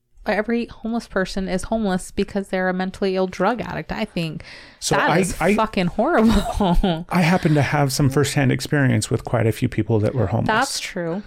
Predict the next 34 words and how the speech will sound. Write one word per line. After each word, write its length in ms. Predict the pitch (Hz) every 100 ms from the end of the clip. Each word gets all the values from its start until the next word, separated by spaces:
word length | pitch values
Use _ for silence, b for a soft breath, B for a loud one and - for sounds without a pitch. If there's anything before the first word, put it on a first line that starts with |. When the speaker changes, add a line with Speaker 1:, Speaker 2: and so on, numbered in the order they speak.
| -
Speaker 1:
That's 160 | 196 -
Speaker 2:
Right? 200 | 226 262
Speaker 1:
true. 300 | 156 - 196 - 196
You 140 | 180
do. 260 | - - 220
Speaker 2:
So, 440 | 127 117 110 - -
uh, 320 | 117 117 117
obviously, 680 | 131 113 110 - 120 113 104 - - - - - - - -
from 240 | - 135 120
a 220 | 117 - - -
couple 260 | 131 131
of 80 | 120
different 300 | 113 - 131
perspectives, 600 | 117 - 127 - 120 110
right? 200 | 123 120
I 80 | 110
saw 340 | - - 113
them 160 | 110 107
coming 300 | - 117 107
and 100 | 104
going 220 | 104 101
in 80 | 95
the 80 | 98
jail, 560 | 135 131 120 117 117 B B B B 123
and 120 | 110
then 100 | 107
I've 140 | 104
obviously 500 | 107 104 104 - 113
worked 300 | 107 110 -
with 100 | -
them 140 | 117 113
on 140 | 104
the 80 | 101
streets. 560 | - 151 147 139 -